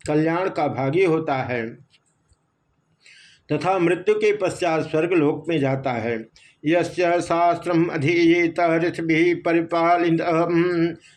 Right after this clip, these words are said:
स गच्छेत् ब्रह्मणो लोकम अव्ययम च नरोत्तम। नरश्रेष्ठ, जो ऋषियों द्वारा सुरक्षित इस शास्त्र का अध्ययन करता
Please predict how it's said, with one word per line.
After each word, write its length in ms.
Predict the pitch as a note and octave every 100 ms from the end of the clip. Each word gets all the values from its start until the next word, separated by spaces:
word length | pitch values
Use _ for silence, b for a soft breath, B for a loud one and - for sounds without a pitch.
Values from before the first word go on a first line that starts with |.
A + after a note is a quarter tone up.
| B
स 60 | C#3+
गच्छेत् 800 | D3 D3+ E3 E3 D#3+ F3 E3 D#3+
ब्रह्मणो 560 | F3+ E3 F3 F3 E3
लोकम 560 | E3+ F3 D#3+ - D3 D#3
अव्ययम 640 | D3 A2+ C3+ D#3+ D3+ E3
च 80 | E3
नरोत्तम। 800 | E3+ E3+ E3+ F3+ F3 E3 D#3+ D3+ D3 D3+ D3 D#3 - b b E3+
नरश्रेष्ठ, 540 | F#3+ D#3 F3 F#3 D3+ F#3 - B B D3
जो 220 | G3 G#3 E3+ - _ b b b -
ऋषियों 420 | D3+ F3 G#3+ A#3 F3+
द्वारा 340 | F#3 F3 E3+
सुरक्षित 520 | E3 D#3+ D#3 - E3+ -
इस 140 | D3
शास्त्र 480 | - D#3 E3+ E3 D#3+
का 160 | D#3
अध्ययन 380 | D3 A#2+ D3 E3
करता 340 | C#3+ C#3 C#3+